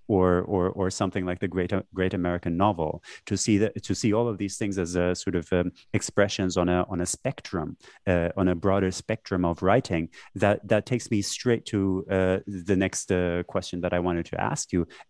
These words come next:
In fact, it, I think it already answers that question, because, um, you, you, uh, uh, talked about how your work can be interpreted in a lot of different ways.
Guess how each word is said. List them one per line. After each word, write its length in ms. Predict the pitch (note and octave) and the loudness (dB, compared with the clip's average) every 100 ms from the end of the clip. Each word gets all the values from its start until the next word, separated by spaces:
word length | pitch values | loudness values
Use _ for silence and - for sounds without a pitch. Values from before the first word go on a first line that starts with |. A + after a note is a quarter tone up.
| - | 0
In 100 | G#2 | 0
fact, 340 | - A2+ F#2+ | 4 0 2
it, 140 | F#2+ - _ - | 0 -2 _ -2
I 120 | F2+ | -2
think 420 | F2 - - D3 | -2 -4 2 2
it 80 | A2 | 2
already 360 | F#2 E2+ E2+ D#2+ | -2 0 -2 -2
answers 340 | E2+ - E2 | -4 -6 -4
that 180 | E2 - | -2 -2
question, 540 | - E2+ - - - - - - | -4 -6 -6 -8 -10 -12 -8 0
because, 440 | A#2 B2 G#2 G2+ | 4 6 6 4
um, 280 | A2 G2+ G#2 - | 2 2 0 -4
you, 500 | G#2+ A2+ A2+ G#2+ - | -4 0 2 0 -2
you, 480 | G#2 G#2+ A2 G#2+ G#2+ | -6 -2 0 2 2
uh, 300 | G2 G2 G2 | 4 4 2
uh, 220 | - G2 F#2+ | 0 -2 0
talked 300 | - A2 - | -2 -4 -2
about 220 | F#2+ F#2+ | -2 0
how 220 | G#2 F#2+ | 0 0
your 240 | F#2 F#2+ | 0 -2
work 240 | F#2 F#2+ - | 0 -4 -4
can 120 | G2 | -4
be 100 | F2 | -2
interpreted 460 | F2 G2 F#2+ F2 E2+ | -2 -2 -2 -4 0
in 100 | F2 | 0
a 60 | |
lot 180 | F2 F2 | 2 0
of 80 | D#2+ | 0
different 300 | F2 F2 - | -4 -4 2
ways. 280 | G2 F2 | 4 4